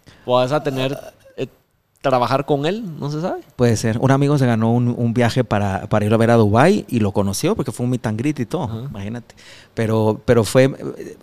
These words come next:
Speaker 2: más que de fan, yo creo que es gente que admirás. Pero sí, es, fue como, ah.
Speaker 1: ¿Qué pasó ahí?
Speaker 2: Sí.
Speaker 1: Sí.
Speaker 2: Así fue.
Speaker 1: Bueno, Rodri, Ro-, buena onda.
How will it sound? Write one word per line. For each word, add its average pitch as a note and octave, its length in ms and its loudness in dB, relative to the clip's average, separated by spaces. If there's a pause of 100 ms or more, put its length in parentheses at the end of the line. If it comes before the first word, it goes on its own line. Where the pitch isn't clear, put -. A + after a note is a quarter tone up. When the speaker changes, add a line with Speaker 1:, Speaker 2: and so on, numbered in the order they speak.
(140)
Speaker 2:
más C#3+ 220 -4
que F#3+ 100 -4
de D#3 80 2
fan, D#3 180 -2
yo D#3+ 100 -4
creo D#3+ 100 -6
que D#3 80 -8
es D#3 80 -10
gente D#3 280 -6
que D3+ 80 -2
admirás. A#2+ 540 -2 (380)
Pero A2 200 -4
sí, B2+ 300 -2
es, A#2 120 -6
fue A#2+ 160 -4
como, A2+ 320 -10 (960)
ah. G#2+ 120 -4
Speaker 1:
¿Qué A2+ 60 -2
pasó A2 240 -4
ahí? A#2 280 -4
Speaker 2:
Sí. G2+ 300 -4 (680)
Speaker 1:
Sí. - 80 -20 (320)
Speaker 2:
Así G#2 240 -8
fue. G2 160 -6 (1400)
Speaker 1:
Bueno, C#3 260 2
Rodri, D#3+ 360 6 (160)
Ro-, A#2+ 440 -6 (400)
buena C#3 240 -8
onda. D3+ 440 -2